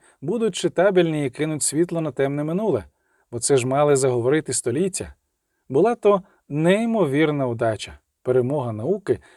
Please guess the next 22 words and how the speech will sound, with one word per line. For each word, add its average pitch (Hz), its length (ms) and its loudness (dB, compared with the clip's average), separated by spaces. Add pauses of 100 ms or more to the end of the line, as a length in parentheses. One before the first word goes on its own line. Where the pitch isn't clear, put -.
(100)
яку 196 440 2
неможливо 170 720 2
було 147 280 2
переоцінити. 143 880 -2 (680)
Завбачливо 196 760 2
викликали 160 580 2
з - 80 0
Кастель 147 440 -2
Грауп'яні 156 640 0 (300)
лінгвістів 180 760 0
і 143 120 2
дослідників 151 680 0
мертвих 127 440 -4
мов, 110 200 -6 (960)
а 165 160 0
також 240 400 0
спеціалістів, 185 960 0 (300)
які 170 360 2
зуміли 160 440 2
б 127 80 -6
відкрити 113 520 -6
тубус 180 460 0